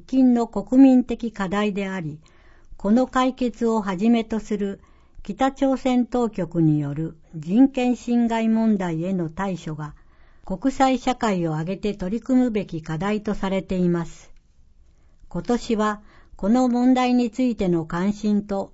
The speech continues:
認識を深めていただくため、リック羽曳野においてブルーリボンにちなんだ青色のライトアップを行います。人権週間、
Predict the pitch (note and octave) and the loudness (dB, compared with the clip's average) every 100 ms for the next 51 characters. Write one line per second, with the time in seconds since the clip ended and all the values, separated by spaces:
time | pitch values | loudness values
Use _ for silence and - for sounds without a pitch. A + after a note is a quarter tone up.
0 | - F3 A#3 - B3 A#3 A3+ G#3+ - A#3+ | -2 2 2 0 -8 -2 -2 -2 -2 0
1 | A#3 - F3 D#3 F#3 F3+ F3 F3+ D#3+ F3 | 0 -2 -6 -4 -6 -6 -6 -8 -10 -6
2 | E3 E3+ E3+ - _ - - _ _ - | -4 -6 -10 -20 _ -20 -20 _ _ -4
3 | A#3+ C4+ A3 E3 E3 E3 G#3 A3+ A3+ A3 | -4 -2 -8 -6 -6 -4 -2 0 2 2
4 | G#3 G3+ G3 - G3 F#3 _ - - F#3+ | 2 -2 -6 -8 -12 -12 _ -20 -14 -6
5 | A3 D#4 D#4+ D4 C4+ A#3+ G3+ E3+ E3 F3 | -4 -2 -2 -4 -2 -2 0 -2 -4 -6
6 | E3+ F#3 F#3 F3 F3+ - _ _ F#3 A3 | -6 -6 -8 -8 -10 -12 _ _ -4 -2
7 | D4 C4+ C4 B3+ G#3+ A3+ C4+ C4 B3+ B3 | 0 -2 -2 -4 -4 -6 -4 -2 -2 -4
8 | - F#3+ F3 E3 F#3 F3+ F3 E3+ E3 D#3+ | -8 -4 -4 -6 -8 -8 -6 -6 -6 -8
9 | - _ _ _ _ _ - - - - | -12 _ _ _ _ _ -20 -20 -20 -20
10 | - - - D#3+ F#3+ C#4 C#4 B3+ A#3+ A3 | -20 -20 -12 -2 8 8 8 2 0 0
11 | A#3 A3 G#3+ E3 D#3 | -2 -2 -4 -6 -8